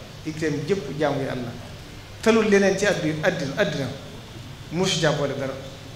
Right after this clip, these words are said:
Cheikh Mamadou Bachir waa Dione daana ko seeral ne,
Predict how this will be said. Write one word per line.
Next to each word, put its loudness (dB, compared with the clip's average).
Cheikh 0
Mamadou 2
Bachir 0
waa 0
Dione -2
daana 0
ko -4
seeral 0
ne, -4